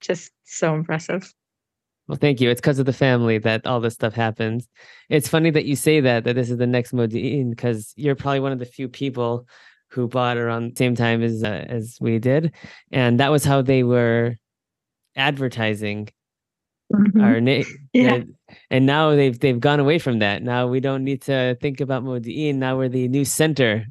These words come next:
Speaker 2: of the country.
Speaker 1: <laughs> Absolutely.
Speaker 2: Absolutely. Well,
Speaker 1: <laughs>
Speaker 2: it's, it's 'cause of people like you that this community turned into what it is. Your home is always open. Uh, people who, and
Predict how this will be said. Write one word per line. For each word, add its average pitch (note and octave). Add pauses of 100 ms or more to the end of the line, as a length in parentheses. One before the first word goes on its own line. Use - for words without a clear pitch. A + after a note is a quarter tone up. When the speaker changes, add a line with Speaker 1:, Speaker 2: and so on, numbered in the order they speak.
Speaker 2:
of A#2+
the A#2
country. G#2+ (640)
Speaker 1:
<laughs> -
Absolutely. A3 (240)
Speaker 2:
Absolutely. A#2+ (1040)
Well, C3
Speaker 1:
<laughs> -
Speaker 2:
it's, D3 (600)
it's D#3+
'cause D#3+
of D#3+
people D3
like C3
you C3+
that A#2+
this A#2+
community A#2+
turned A#2
into A2+
what A2+
it G#2
is. A2+ (360)
Your B2
home B2+
is A2+
always A#2+
open. B2+ (120)
Uh, B2
people A#2+
who, A#2
and B2